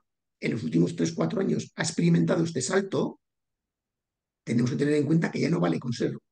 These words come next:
sea, o que ya premia menos, es una organización consolidada, tenemos que tener en cuenta, eh, mm, darle más valor y más peso al proyecto.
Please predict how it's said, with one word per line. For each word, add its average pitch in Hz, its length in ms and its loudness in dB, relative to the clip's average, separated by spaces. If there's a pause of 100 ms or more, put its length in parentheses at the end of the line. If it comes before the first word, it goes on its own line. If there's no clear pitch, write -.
(140)
sea, 143 260 -4
o 143 100 -8
que 127 140 -8
ya 190 240 0 (360)
premia 170 300 6
menos, - 400 0
es - 140 -10
una 151 120 -4
organización 131 280 -2
consolidada, 131 560 -2
tenemos 120 220 -2
que - 80 -8
tener 156 200 -2
en 160 120 0
cuenta, 196 500 0 (800)
eh, 123 420 0 (540)
mm, 143 300 0
darle 151 240 4
más 160 160 4
valor - 260 2
y - 40 4
más - 140 -2
peso - 160 -6
al - 80 -2
proyecto. 123 480 -4